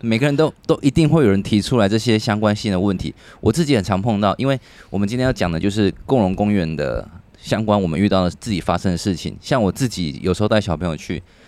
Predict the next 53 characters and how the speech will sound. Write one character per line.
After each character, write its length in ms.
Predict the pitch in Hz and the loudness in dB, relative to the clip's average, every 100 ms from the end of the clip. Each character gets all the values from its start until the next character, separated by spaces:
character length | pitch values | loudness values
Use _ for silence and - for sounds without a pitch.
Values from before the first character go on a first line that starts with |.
| - _ _ _ | -20 _ _ _
之 140 | - | -2
前 160 | 175 131 | 0 0
还 160 | 110 110 | 0 2
没 80 | 110 | 2
有 80 | |
小 180 | 113 85 | 2 0
朋 120 | 78 | 0
友 80 | 98 | 0
跟 120 | 85 | 0
现 120 | 104 113 | -2 -2
在 60 | |
有 40 | 95 | -2
小 160 | 82 | 0
朋 60 | 87 | 0
友 60 | 90 | 0
都 100 | 107 | 0
会 100 | 123 | 0
遇 120 | 120 | 0
到 140 | 107 95 | 0 -2
一 60 | - | -6
个 180 | 95 110 | -2 0
事 160 | - | 2
情， 180 | 107 92 | 2 2
就 120 | 92 | 2
是 240 | 104 117 95 - - - - - | 2 2 0 -4 -20 -20 -16 0
只 100 | 98 | 2
要 140 | 113 | 2
是 240 | 120 127 - _ _ _ | 2 0 0 _ _ _
相 200 | - 117 | -4 -2
关 160 | 117 113 | 0 0
节 200 | 104 82 | 0 -2
庆 200 | 80 104 | -2 -4
的 80 | 82 | -6
时 180 | - 82 | -6 -2
候， 200 | 87 78 - - - - | -2 -4 -10 -20 -20 -8
就 120 | 127 - | -8 -4
一 100 | 101 | -4
定 240 | 123 110 | -2 -2
都 200 | 101 104 | 0 0
会 220 | 98 107 87 | 2 0 0
有 260 | 76 65 - _ - - _ | -2 -4 -10 _ -20 -20 _
我 80 | 92 | -6
们 100 | 90 | -2
恒 180 | 101 98 | -2 -4
春 280 | 110 107 - | -2 -4 -2
年 200 | 92 92 | -4 -4
轻 260 | - 110 110 | -4 -4 -4
气 340 | - - 117 | -6 -6 -6
盛 260 | 92 113 92 | -2 0 0
的 220 | 80 76 - | -2 -4 -6
孩 200 | - 92 | -2 -2
子 140 | 98 | 0
们 220 | 101 73 | -2 -2